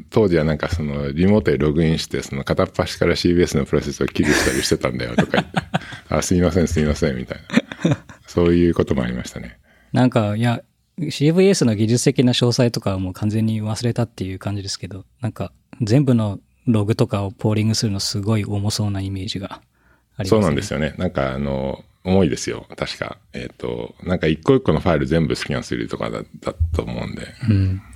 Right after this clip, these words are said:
Speaker 1: まあ、そういう意味では、今いい時代になりましたね。
Speaker 2: <laughs> まあ、サブバージョンからGitになって、その辺はすごい効率化をされてるし、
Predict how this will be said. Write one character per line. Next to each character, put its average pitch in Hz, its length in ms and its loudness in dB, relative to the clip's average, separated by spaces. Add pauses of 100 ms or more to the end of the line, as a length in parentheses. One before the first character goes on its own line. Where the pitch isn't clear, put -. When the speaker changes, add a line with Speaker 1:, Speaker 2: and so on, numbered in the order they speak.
(880)
Speaker 1:
ま 67 140 -8
あ、 - 20 -16
そ - 140 2
う - 20 6
い 87 40 6
う - 20 6
意 - 20 6
味 76 60 4
で 57 80 2
は、 55 300 0
今 76 280 0
い 76 80 4
い 69 40 4
時 64 140 0
代 64 140 0
に 69 80 2
な 69 80 0
り 73 80 2
ま 78 100 -2
し - 60 -12
た - 100 -10
ね。 76 140 0 (640)
Speaker 2:
<laughs> - 600 0
ま 123 280 6
あ、 - 140 -6 (300)
サ 117 160 4
ブ 113 60 4
バ 113 140 6
ー - 20 4
ジ 104 100 2
ョ 104 60 4
ン 98 80 0
か 104 120 0
ら 95 160 0
Git 98 400 -2
に 95 100 -2
な 95 80 -2
っ - 20 -4
て、 90 320 -6 (600)
そ - 140 -2
の 110 80 4
辺 117 120 6
は 120 60 4
す 113 120 0
ご 113 80 4
い 92 80 -2
効 - 180 0
率 104 160 0
化 101 140 2
を 95 60 0
さ 107 100 2
れ 98 80 2
て 104 100 -2
る 92 80 -2
し、 - 260 -4